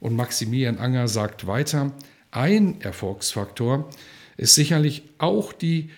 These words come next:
sehr gute Zusammenarbeit zwischen Advisio und dem Team von Weberhaus,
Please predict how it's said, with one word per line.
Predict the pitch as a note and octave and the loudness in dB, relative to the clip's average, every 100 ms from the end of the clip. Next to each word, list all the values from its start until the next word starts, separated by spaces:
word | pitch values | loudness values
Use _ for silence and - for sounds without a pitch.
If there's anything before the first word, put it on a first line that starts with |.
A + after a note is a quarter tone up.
| _ | _
sehr | G#2+ G#2+ C#3+ F3 | 0 2 2 2
gute | - D3+ D3+ D3+ C#3 | 0 0 0 2 2
Zusammenarbeit | C#3 B2 F#2+ G#2+ C#3 D3 C3+ B2+ B2+ B2 | 2 0 0 0 2 2 2 0 0 0
zwischen | - D3 D3+ D#3 D3+ D#3 - - _ - | 0 2 2 2 0 -2 -16 -20 _ -6
Advisio | A2+ G#2 A#2 E3 - E3+ | -6 -4 -4 -2 0 0
und | D#3+ C3 A2+ | 2 0 0
dem | G#2+ G#2 | -2 -4
Team | - D3 C#3 | -2 0 0
von | C3 G2+ F2+ | 0 -4 -2
Weberhaus, | A2 C#3+ E3 C#3+ E3 E3+ - - | -2 0 -2 0 0 2 0 -2